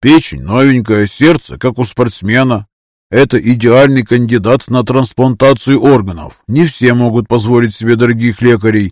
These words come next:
да и лекари, как вы знаете, очень осторожно выбирают новых пациентов,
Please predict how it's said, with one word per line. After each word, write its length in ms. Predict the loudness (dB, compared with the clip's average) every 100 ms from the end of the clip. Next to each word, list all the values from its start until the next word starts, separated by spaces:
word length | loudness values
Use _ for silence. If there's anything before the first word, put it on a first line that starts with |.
| -10
да 160 | -2 2
и 220 | 4 2
лекари, 560 | 0 -2 0 0 0 -2
как 240 | -2 -2
вы 100 | -4
знаете, 540 | -2 0 0 0 -2 -2
очень 340 | 0 -2 -2
осторожно 680 | -4 -2 0 2 2 0 -2
выбирают 500 | 0 0 2 2 0
новых 320 | 0 -2 -2
пациентов, 680 | -6 -2 0 0 0 -4 -6